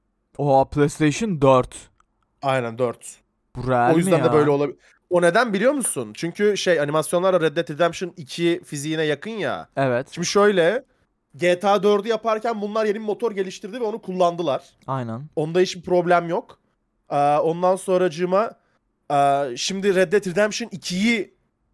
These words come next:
Speaker 2: geliştirdiler ve yeni bir motor geliştirdiler.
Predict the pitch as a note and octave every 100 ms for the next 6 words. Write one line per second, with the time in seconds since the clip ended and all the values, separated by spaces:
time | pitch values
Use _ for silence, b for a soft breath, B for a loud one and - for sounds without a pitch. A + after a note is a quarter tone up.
0 | _ _ C3 C3+ C3+ - D3 B2+ C3 G#3+
1 | G#3+ E3+ F3+ F#3 D#3 - A2+ A2 A2 -
2 | A#2 A2+ F#3 E4